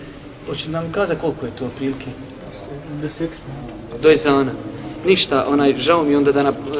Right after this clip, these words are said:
Speaker 1: započnemo. Imam dosta ti nekih stvari vezano za namaz, pa ćemo, ako Bog da,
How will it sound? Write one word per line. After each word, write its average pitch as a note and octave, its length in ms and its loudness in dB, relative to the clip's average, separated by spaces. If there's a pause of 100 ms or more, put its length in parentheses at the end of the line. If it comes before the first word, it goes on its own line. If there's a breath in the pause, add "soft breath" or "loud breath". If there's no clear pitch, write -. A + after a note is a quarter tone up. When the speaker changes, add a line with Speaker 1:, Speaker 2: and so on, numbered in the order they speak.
(100)
Speaker 1:
započnemo. D3 720 2
Imam D#3 280 2 (220)
dosta D#3 260 2
ti D3 100 -2
nekih D3 240 -2
stvari D3+ 300 2
vezano C#3 340 0
za B2+ 120 -2
namaz, C#3+ 400 2
pa C3+ 80 0
ćemo, C3+ 180 -4
ako C3+ 160 -2
Bog C3+ 200 4
da, C#3 180 2